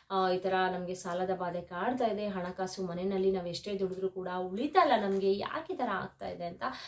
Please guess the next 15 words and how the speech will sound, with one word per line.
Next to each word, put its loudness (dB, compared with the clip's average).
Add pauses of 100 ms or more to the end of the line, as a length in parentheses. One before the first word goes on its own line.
(140)
ಅವ್ರ 6
ಹತ್ರ 4
ಎಲ್ಲ 4 (160)
ಕೇಳಿ 2
ದುಡ್ಡೆಲ್ಲ 2
ಖರ್ಚು -6
ಮಾಡ್ಕೊಂಡು 0
ನೀವು 0 (320)
ಏನಾದ್ರೂ 0
ಒಂದ್ 2
ಏನೇನೋ 4
ಮಾಡಿಸ್ತೀರಾ 6
ಅಂದ್ರೂ 2
ಕೂಡ 4
ನಿಮ್ಗೆ 4